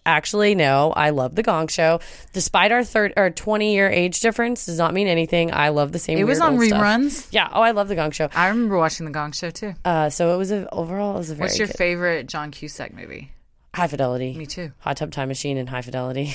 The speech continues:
Speaker 2: Oh, mine would probably be High Fidelity and what's the one where they're in the h-,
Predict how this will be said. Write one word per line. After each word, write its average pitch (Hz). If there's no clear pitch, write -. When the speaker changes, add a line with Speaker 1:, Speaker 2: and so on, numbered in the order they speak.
Speaker 2:
Oh, 180
mine 226
would 240
probably 208
be 185
High 165
Fidelity 156
and 143
what's 175
the 196
one 175
where 151
they're 151
in 147
the 147
h-, -